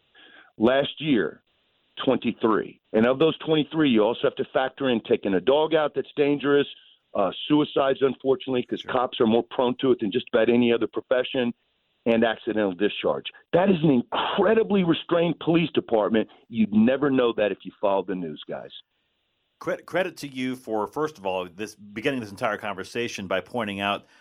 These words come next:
Speaker 2: the whole Derek Chauvin and the fact that there, yes, there are, it's, it is possible for a cop to do something wrong. It is possible for this to happen. But the question I have for you is,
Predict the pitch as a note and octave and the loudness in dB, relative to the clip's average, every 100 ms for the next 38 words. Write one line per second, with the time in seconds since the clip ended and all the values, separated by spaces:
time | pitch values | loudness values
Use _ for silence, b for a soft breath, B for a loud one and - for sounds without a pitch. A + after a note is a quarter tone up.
0 | - G#2 G#2+ G#2+ A2 - G2+ G#2 G#2+ G2+ | -8 -4 0 0 0 -4 -10 -8 -6 -6
1 | G#2 G2+ - A#2+ A#2 G#2 B2 - B B | -8 -8 -4 -4 -4 -2 -2 -2 B B
2 | C3 D3 - C3 A2+ - C#3 - D3+ F3+ | -2 0 0 -2 -2 -2 -6 -2 -2 -2
3 | - - D3 C#3+ D3 G2 D2 - _ _ | -6 -4 0 0 -2 -10 -14 -16 _ _
4 | _ _ B2 A2+ C3 A#2 - G#2 G#2 G2+ | _ _ -4 -2 0 -2 -2 -6 -4 -6
5 | E2+ F2 F2 D2 - - C#3 D#3+ - C#3 | -8 -8 -6 -6 -10 -4 -2 -2 -4 -2
6 | C3+ - F2 C2 - _ _ _ B2 A#2+ | -2 -6 -10 -12 -14 _ _ _ -4 -2
7 | - G2 A#2 B2+ G2+ F#2 - b b A#2+ | -4 -6 -4 -2 -4 -6 -12 b b -2
8 | A#2 F3 F#3 D#3 B2+ C3+ D#3 D3+ A2 G2 | 0 0 0 -2 -4 -2 -4 -4 -8 -2
9 | G2+ G2 F#2 | -2 -2 -6